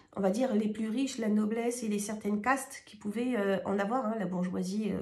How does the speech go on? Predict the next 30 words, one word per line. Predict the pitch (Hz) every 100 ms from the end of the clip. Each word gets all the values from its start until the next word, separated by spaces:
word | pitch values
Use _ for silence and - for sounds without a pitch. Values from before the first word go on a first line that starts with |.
| 185
enfin | 185
bref, | 202 185 - - _ -
certaines | - 196 180 180
castes. | 240 - - - - - - - _
Et, | 247 247
euh, | 190 -
et | 220
au |
fur | 208 220
et | 214
à | 208
mesure, | 196 214 302
ça | -
s'est, | 202 - 247
euh, | 196
démocratisé | 233 214 208 190 190 185 254 277 -
et |
maintenant, | 220 190 196 214 262 208
euh, | 175 - - -
bah, | 202
ça | 208
s'est | 185 208
mis | 254
un | 226
peu | 247
à | 233
la | 202
portée | 202 180 202
de | -
tous. | 269 -